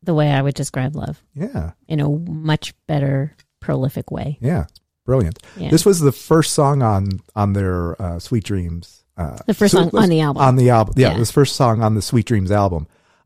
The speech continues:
Speaker 2: Um, and this was the first single, and it flopped. And then,
Speaker 1: Eh.
Speaker 2: yeah, I mean, it,
Speaker 1: Yeah.
Speaker 2: it made it up to fifty-four originally in eighty-two, and then came Sweet Dreams, and then that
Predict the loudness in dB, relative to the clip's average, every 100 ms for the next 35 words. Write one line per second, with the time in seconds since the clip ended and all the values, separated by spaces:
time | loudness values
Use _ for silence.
0 | -2 0 0 2 4 4 4 2 0 0
1 | 0 0 2 0 0 -4 -12 _ _ _
2 | _ -10 -8 -6 0 2 2 -4 -20 _
3 | _ _ _ _ _ -6 0 2 0 -6
4 | _ -2 -2 -2 _ -2 2 4 4 0
5 | 0 -2 -2 -6 -4 0 0 0 -2 -2
6 | -2 -2 -4 -2 -2 -4 -8 -8 -6 -4
7 | -4 -4 -2 -2 -2 -4 -2 0 2 -2
8 | -8 _ _ _ _ 0 2 2 2 0
9 | 0 -2 -4 -2 -2 0 -2 -2 -4 -8
10 | -6 -4 -2 -2 -4